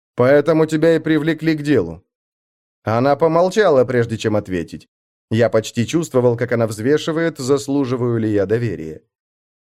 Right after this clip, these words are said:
"Поэтому меня и привлекли к делу", согласилась она. Ее голографический призрак взглянул на меня. Светящиеся глаза черепа расплывались сквозь него, как лампы в тумане.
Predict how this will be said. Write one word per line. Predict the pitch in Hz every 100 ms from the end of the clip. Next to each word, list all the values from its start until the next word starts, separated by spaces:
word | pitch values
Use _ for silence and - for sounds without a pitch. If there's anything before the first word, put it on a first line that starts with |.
| _ _ _ _ _ -
"Поэтому | 208 202 196 214 226
меня | 214 202
и | -
привлекли | 175 175 156 165 165 165
к | 139
делу", | 143 139 143 _
согласилась | - 123 107 101 98 87 110
она. | 95 80 _ _ _ _ 98
Ее | 120 139 151
голографический | 147 147 143 143 156 151 - 139
призрак | 123 143 170 170 165 -
взглянул | 113 107 113 113 107 101
на | 101
меня. | 110 92 80 _ _ _
Светящиеся | - 117 117 107 95 104 104 107
глаза | 104 104 104
черепа | 95 113 110 104
расплывались | 104 101 107 104 113 110 98 -
сквозь | - 104 101 -
него, | 101 104 117
как | 107 98
лампы | 107 123 107 92
в | -
тумане. | 92 87 82 82